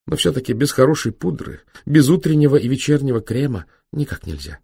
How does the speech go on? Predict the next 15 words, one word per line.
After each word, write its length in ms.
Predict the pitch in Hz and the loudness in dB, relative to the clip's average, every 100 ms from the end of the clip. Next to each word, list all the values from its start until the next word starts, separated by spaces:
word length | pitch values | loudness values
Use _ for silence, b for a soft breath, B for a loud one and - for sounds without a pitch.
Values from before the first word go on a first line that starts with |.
| _ B | _ B
А 140 | 131 147 | 2 4
уход 280 | 147 160 | 6 2
за 100 | 123 | 2
руками, 440 | 123 127 156 147 139 | 0 -2 -8 -10 -6
а 140 | - 147 | 2 4
ногти? 500 | 147 156 - - 151 _ _ _ _ | 6 4 0 -16 -18 _ _ _ _
И 100 | 131 | -2
помадой 400 | 123 101 135 143 | 0 2 2 0
к 100 | 135 | 0
вечеру 360 | 120 127 127 131 | 0 0 -2 0
мазнуть 420 | 135 113 127 127 | 0 0 -2 -2
хоть 200 | 127 - | -6 -6
чуть-чуть, 500 | - 131 - 160 - | -6 -6 -6 -8 -6
но 100 | 90 | -10
надо. 420 | 113 151 127 95 | -8 -8 -10 -14